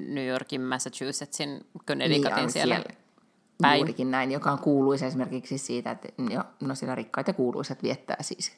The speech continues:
Speaker 2: kesiänsä.
Speaker 1: Ja sinnehän siis John F. Kennedy junior vaimoinen oli matkalla silloin, kun se helikopteri vai lentokone, mut joku kuitenkin crashasi ja sit sinne jonnekin ne kuoli.
Speaker 2: Just näin, ja olisiko niin, että hänen setänsä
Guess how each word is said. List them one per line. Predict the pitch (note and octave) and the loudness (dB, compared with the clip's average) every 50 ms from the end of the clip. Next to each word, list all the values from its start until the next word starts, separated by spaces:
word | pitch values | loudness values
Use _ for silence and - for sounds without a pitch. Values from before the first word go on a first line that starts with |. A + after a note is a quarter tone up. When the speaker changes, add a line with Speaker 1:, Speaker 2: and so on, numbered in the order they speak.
| _ _ _ - | _ _ _ -10
Speaker 2:
kesiänsä. | - B2+ B2 B2 A#2 B2+ - F3 D#3+ - E3+ E3+ - - - - | -10 -8 -6 -6 -6 -6 -4 -4 -6 -6 -6 -8 -10 -12 -10 -4
Speaker 1:
Ja | D3+ D3+ | 2 2
sinnehän | - F#3+ G3+ G3+ G3 F3 D#3 D3+ D3 D#3 D3 C#3+ C#3 | 6 8 8 8 8 6 4 4 2 0 2 2 0
siis | - D3+ C#3+ C#3 C#3 | 0 -2 -2 0 0
John | D#3 E3+ E3+ D#3 C3+ | 2 2 2 2 0
F. | - - | -2 -2
Kennedy | - D3 C#3+ C#3 C3+ C#3+ | -2 -2 0 0 0 -2
junior | C#3 C3+ C#3+ D#3 D#3 C#3+ A#2+ A2 A2+ - | -2 0 0 0 2 2 0 0 -2 -2
vaimoinen | B2+ B2 A2+ - - A2+ C#3 D3 D3 - | -4 -4 -4 -4 -4 -4 -4 -4 -4 -4
oli | - F#3 F#3+ F#3+ | -4 -2 0 2
matkalla | A3+ C4+ C4 - - F3 D#3+ D#3 D#3 - - | 0 0 0 0 0 2 2 2 2 0 -2
silloin, | - - D#3+ D#3 E3 D#3+ D#3+ | -2 -2 -2 -2 -2 -4 -4
kun | - E3 | -6 -6
se | D#3+ D3+ D3 E3 | -6 -4 -2 0
helikopteri | E3 E3 D#3 D3+ - - _ D#3+ D#3+ D#3 - _ _ _ _ _ _ _ _ _ _ _ - | 0 0 0 -2 -6 -4 _ -4 -4 -4 -8 _ _ _ _ _ _ _ _ _ _ _ -2
vai | C#3 C3+ C3 - - - | 0 0 0 -2 -4 -6
lentokone, | C#3+ D3 D3+ - - D3 C#3 E3 - - - | -6 -6 -6 -4 -2 -2 0 -2 -2 -4 -4
mut | E3+ D#3 - | -4 0 2
joku | D#3+ D3+ - D3+ | 2 2 2 -2
kuitenkin | - D3 - - - E3 E3 - - E3 E3+ - _ _ _ _ _ _ _ | -4 -4 -6 -6 -6 -8 -8 -8 -8 -10 -10 -12 _ _ _ _ _ _ _
crashasi | - - C#3+ D3 - - D#3+ - - D#3 - - | 0 2 2 2 2 -2 -4 -6 -6 -8 -8 -8
ja | - D3+ | -8 -8
sit | C#3+ C#3+ - | -8 -8 -8
sinne | - C3 B2+ C3 | -6 -6 -6 -6
jonnekin | C3+ D3 D3+ D#3 D#3+ - - | -6 -6 -6 -6 -8 -8 -10
ne | - D3+ | -10 -8
kuoli. | - C#3+ C#3 C3+ D#3+ D#3+ - _ _ _ _ _ _ _ _ _ _ _ _ _ _ _ _ _ _ _ _ D#3+ | -4 -4 -4 -4 -4 -6 -12 _ _ _ _ _ _ _ _ _ _ _ _ _ _ _ _ _ _ _ _ 0
Speaker 2:
Just | E3 E3 F3 - | 0 0 0 -2
näin, | - B2 C3 C3+ | -4 -4 -2 0
ja | C3+ D#3 | 2 2
olisiko | D#3 - - D#3+ | 2 2 2 2
niin, | D#3+ D3 | 2 2
että | C#3 C3+ - - C3+ B2+ - - | 2 -2 0 0 0 0 0 0
hänen | - D3+ C#3 C3 B2+ B2+ B2+ B2 B2 - - - - - - - - - - _ - | 0 2 4 4 4 4 4 2 0 -2 -10 -20 -20 -20 -20 -20 -20 -20 -20 _ -12
setänsä | - - - - - C3+ D3+ E3+ E3+ E3 - G3 | -10 -8 -8 -4 -2 -2 0 0 -2 0 -2 -2